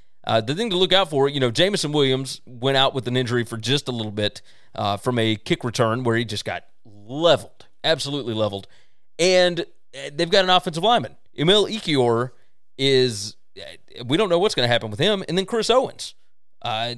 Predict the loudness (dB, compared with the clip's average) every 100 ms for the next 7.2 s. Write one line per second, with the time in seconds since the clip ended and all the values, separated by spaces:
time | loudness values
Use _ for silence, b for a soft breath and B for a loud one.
0 | -8 -2 0 2 4 2 0 -2 -2 0
1 | -2 -8 -16 -20 -20 -16 -8 0 2 2
2 | 2 2 2 2 2 4 4 0 -2 0
3 | -2 0 -4 -8 -18 -20 -20 -20 -20 -18
4 | -18 -16 -8 -2 0 0 -2 -2 -2 -2
5 | -6 -4 0 0 0 -4 -6 -2 0 0
6 | -4 -10 -14 -10 0 0 2 4 4 2
7 | -4 -6